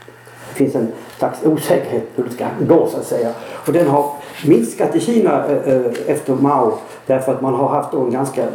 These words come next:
bestämd ordning som ska gå till. Den har inte brutits ännu, men ändå så har Xi nu lyft fram på ett sätt, så det är inte längre fråga om ett, ett kollektivt ledarskap som det varit under de närmast föregående ledarna.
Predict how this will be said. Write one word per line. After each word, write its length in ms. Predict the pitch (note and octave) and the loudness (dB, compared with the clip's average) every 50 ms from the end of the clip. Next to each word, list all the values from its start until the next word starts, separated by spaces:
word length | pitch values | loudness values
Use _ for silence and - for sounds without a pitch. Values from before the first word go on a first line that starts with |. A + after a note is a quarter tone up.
| - - - - - - - | -6 -8 -10 -10 -12 -12 -8
bestämd 480 | - A#2+ A#2+ - - D3+ C3 A#2 A2 | -6 -6 -2 0 2 2 2 2 4
ordning 400 | - D3 C#3 C3+ D3+ D3+ D3+ C#3+ B2 | 4 6 6 6 6 4 2 0 -2
som 80 | A2 G#2+ | -4 -6
ska 180 | - - B2 | -2 -2 0
gå 120 | A2+ A#2+ A#2+ | 2 2 0
till. 280 | - - A3+ F3+ - - - - - - - - - - - - - - - - - - | 0 2 0 0 0 -2 -6 -12 -14 -16 -18 -16 -16 -16 -16 -16 -16 -16 -16 -14 -2 2
Den 180 | D3+ C#3+ B2 | 4 4 4
har 120 | B2 D#3+ G3+ | 4 4 4
inte 140 | G3+ - - | 4 2 4
brutits 480 | - C3+ E3 - - D#3+ D3+ - - | 6 6 6 6 4 2 -2 -2 0
ännu, 320 | - D#3+ F#3 F3+ C#3 A2 A2 - - - - - | 2 2 4 4 2 0 -2 -6 -10 -16 -12 -4
men 340 | - C#3 B2+ B2 B2+ C3 B2+ | 0 0 2 2 0 0 0
ändå 220 | D#3 E3 E3+ F3+ | 2 2 2 2
så 120 | - D#3 D3 | 2 2 0
har 80 | B2 | 0
Xi 280 | - - - G3+ F3+ C3 | 0 0 0 2 4 4
nu 140 | C3 C#3+ C3+ | 4 4 4
lyft 240 | B2+ C#3+ C#3 - - | 4 2 0 0 0
fram 240 | G3+ F#3+ C#3+ - | 0 0 2 0
på 80 | - B2+ | 0 -2
ett 100 | B2 - | -2 0
sätt, 260 | - - - - - | 0 0 0 0 -2
så 60 | - | 0
det 100 | A#2+ C3+ | 2 2
är 60 | E3 F3 | 2 2
inte 120 | E3+ D#3+ | 0 2
längre 260 | D#3 F3+ F#3 F3 C3+ | 2 4 4 4 2
fråga 260 | - - D3+ D3+ D3+ | 2 2 2 2 2
om 100 | C#3 B2+ | 0 0
ett, 480 | B2 A#2 A#2+ - - - - - - - | -2 -4 -6 -8 -12 -16 -18 -10 -6 -6
ett 100 | A#2 - | -6 -2
kollektivt 520 | - C#3+ C3 B2+ B2 B2 D#3+ F3 - - | 0 2 2 2 0 0 0 -2 0 2
ledarskap 460 | A#2+ C3 C3+ B2 - - A#2 A2+ - - - - | 2 2 2 2 0 -2 -6 -6 -6 -10 -6 -2
som 120 | A#2 A#2 | 0 0
det 60 | A#2+ | 2
varit 380 | A#2 B2+ C3+ C#3+ C3 A2+ - - | 4 4 4 4 2 0 -2 -2
under 200 | B2 A2+ A2 A2 | -2 0 0 0
de 200 | A2+ A2+ A2 - - - - - - - | 0 0 -4 -6 -8 -14 -16 -12 -4 0
närmast 300 | C3+ C3 C3 B2+ A2 - | 2 2 2 2 0 2
föregående 420 | - C#3+ C#3+ C#3 C3+ A#2 A2 G#2+ | 2 4 4 4 2 0 2 2
ledarna. 420 | G#2 A#2 C3 C3 B2+ B2 B2 B2+ | 2 2 2 2 0 -2 -4 -6